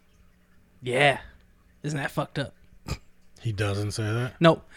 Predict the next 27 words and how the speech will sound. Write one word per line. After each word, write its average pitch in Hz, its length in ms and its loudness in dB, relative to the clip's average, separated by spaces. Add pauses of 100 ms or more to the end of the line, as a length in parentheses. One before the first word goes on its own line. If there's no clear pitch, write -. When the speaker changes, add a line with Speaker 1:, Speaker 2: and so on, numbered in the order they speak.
(140)
Speaker 1:
He 185 140 6
does 208 260 10
at 214 140 6
the 185 80 6
Wembley 165 380 4
performance, 196 520 4
the - 100 -2
big 143 220 2
one 151 300 8
with, 147 200 2 (120)
like, 151 220 -2
the 139 100 0
big 139 320 0
famous 139 400 0
one. 170 240 4
Speaker 2:
Yeah. 117 320 4
Speaker 1:
But 151 160 8
in 156 220 6
the 147 100 4
recording 151 960 4 (440)
of 143 180 -2
the 139 100 0
thing, 139 260 0
he 135 140 0
doesn't 123 360 -2
say - 140 -8
it - 240 -12